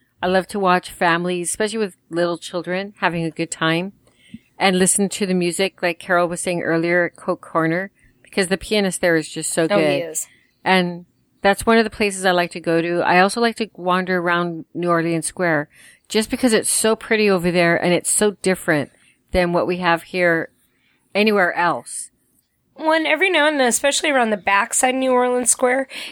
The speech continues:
Speaker 2: you can hear, like, audio coming, you know, like, voices coming from the windows and the balconies above.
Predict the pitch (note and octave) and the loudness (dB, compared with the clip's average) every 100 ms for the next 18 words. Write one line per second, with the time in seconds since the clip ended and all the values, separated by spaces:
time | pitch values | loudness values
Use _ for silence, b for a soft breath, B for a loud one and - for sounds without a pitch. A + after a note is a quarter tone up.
0 | - A#3 - B3 A#3+ C4 B3+ A3+ G#3 - | -4 -2 0 0 2 2 2 2 0 0
1 | G#3 A3+ A#3+ A#3 A3+ A#3+ A#3 A3+ F#3 A3 | 2 2 2 0 0 0 2 0 2 2
2 | G3+ G3+ G3+ A3 A3 A3+ - - G#3+ A3 | 2 2 2 2 2 0 0 0 2 2
3 | G#3+ G#3+ G3 F#3+ G3 G3+ G3+ G3+ G#3 F#3+ | 2 2 2 2 2 2 2 2 0 0
4 | F#3 F3+ F#3 G#3 G3 G3 G#3 F3+ F#3+ F#3+ | 2 2 0 -2 -2 -4 -4 -2 -2 -2
5 | A#3 | -6